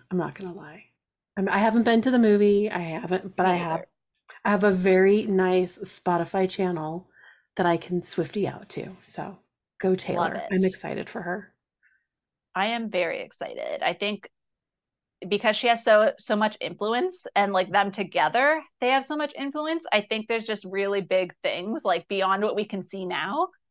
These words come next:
Speaker 1: Mm-hmm.
Speaker 2: that, like, with that much of a spotlight on it, I think there is going to be a shift that comes from it. So I think it's the perfect thing to be leading into twenty twenty-four with, is, like, a vision of that being the new normal.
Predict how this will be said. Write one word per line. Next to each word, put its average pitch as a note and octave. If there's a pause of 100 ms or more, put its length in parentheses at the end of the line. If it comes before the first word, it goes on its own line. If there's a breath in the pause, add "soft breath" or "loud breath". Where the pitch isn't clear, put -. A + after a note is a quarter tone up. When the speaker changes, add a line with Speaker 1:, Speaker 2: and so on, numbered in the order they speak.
Speaker 1:
Mm-hmm. F3
Speaker 2:
that, G#3+
like, F#3+
with G3+
that G3
much A3+ (180)
of F#3+
a G3
spotlight A3+
on B3+
it, D4 (120)
I C#4
think G#3+
there G#3
is F#3+
going F#3+
to F3+
be F3+
a E3+
shift -
that D#3
comes -
from -
it. C2+ (120)
So - (480)
I G#3
think A#3+
it's A#3+
the A#3
perfect A#3
thing F#3+
to F#3+
be F#3
leading F#3
into F3+
twenty F#3+
twenty-four F#3+
with, B3
is, G3+
like, F#3+
a G#3
vision G3+
of F3+
that F3
being G3+
the A3
new F3+
normal. D#3+